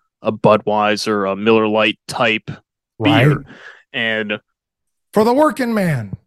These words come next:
Speaker 1: Exactly. It's that, it's an I P A. But it's like, what? And apparently,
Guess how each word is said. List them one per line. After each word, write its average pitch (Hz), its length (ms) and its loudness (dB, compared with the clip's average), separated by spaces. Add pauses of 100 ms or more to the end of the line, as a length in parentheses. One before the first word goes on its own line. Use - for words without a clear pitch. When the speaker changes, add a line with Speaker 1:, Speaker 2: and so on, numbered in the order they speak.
Speaker 1:
Exactly. 269 600 4
It's 143 340 2
that, 139 220 0 (340)
it's 151 140 -6
an 160 60 -2
I 156 120 0
P 139 240 0
A. 98 220 -2 (640)
But 131 140 -4
it's 127 140 -2
like, 110 180 2 (340)
what? 185 320 2 (1080)
And 131 420 -2
apparently, 120 960 -2